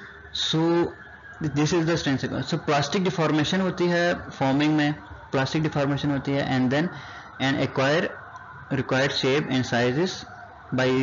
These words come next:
application of suitable stresses such as compression, shear and tension।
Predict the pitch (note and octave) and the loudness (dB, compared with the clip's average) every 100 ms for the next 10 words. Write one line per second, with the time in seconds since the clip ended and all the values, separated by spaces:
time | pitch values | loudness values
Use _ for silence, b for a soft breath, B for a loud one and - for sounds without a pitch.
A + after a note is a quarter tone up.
0 | B2+ - - - B2+ B2+ C3 C#3+ C#3 C3 | 2 -2 -6 -2 0 0 0 2 0 0
1 | B2 C3 C3 C#3 - A#2+ A#2 D#3+ E3+ C#3+ | -2 0 0 0 0 -2 0 -2 0 -2
2 | C#3 C3 C3 A#2+ B2+ A#2+ D3 D3+ D3+ - | 0 0 0 0 0 0 2 2 0 0
3 | C3+ C3+ D3+ B2+ B2 A#2 A2+ D3+ | 2 4 2 0 0 0 0 0